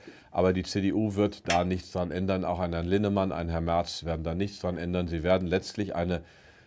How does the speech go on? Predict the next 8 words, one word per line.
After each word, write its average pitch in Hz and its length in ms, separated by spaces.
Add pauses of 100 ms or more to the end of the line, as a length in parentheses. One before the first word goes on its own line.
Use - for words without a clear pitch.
(180)
grün-, 117 420
eine 98 220
hellgrüne 104 560
Politik 95 500
machen 76 380 (240)
und 90 160
nichts 95 240
anderes. 80 560